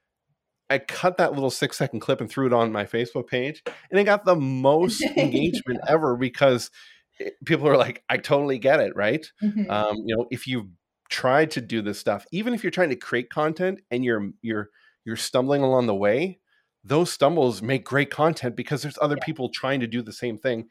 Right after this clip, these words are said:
Speaker 1: and they get it, they understand it.
Speaker 2: No, exactly.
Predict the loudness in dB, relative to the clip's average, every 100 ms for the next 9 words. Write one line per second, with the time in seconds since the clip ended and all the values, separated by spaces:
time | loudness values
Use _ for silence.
0 | _ -4 -4 -4 -2 0 0 -2 -8 -6
1 | -6 -6 -8 -8 -10 -10 -14 _ _ _
2 | _ _ -18 -14 -12 -14 -12 -10 -10 -14
3 | -18 -18